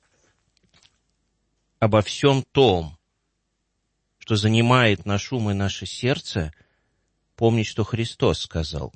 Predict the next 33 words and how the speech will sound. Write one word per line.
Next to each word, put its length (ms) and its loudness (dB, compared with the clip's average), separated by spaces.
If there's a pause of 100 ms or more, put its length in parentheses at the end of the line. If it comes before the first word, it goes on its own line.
(120)
«Приходящего 720 -2
ко 160 -6
мне 220 -4
не 180 -4
изгоню 380 -6
вон». 280 -12 (380)
Я 140 2
хочу, 320 0
чтобы 480 0 (320)
ничего 460 2
из 140 2
того, 280 2
что 180 -8
мне 180 0
было 300 2
дано, 540 2 (560)
не 140 0
оказалось 560 2
погублено, 600 -4
но 120 -4
все 260 -6
было 260 -4
воскрешено. 760 -8 (380)
Я 100 6
с 140 -4
ужасом 480 0
должен 340 2
вам 160 2
сказать, 500 0 (160)
что 240 -6
вот 220 -4 (300)
в 120 -10
дни 400 0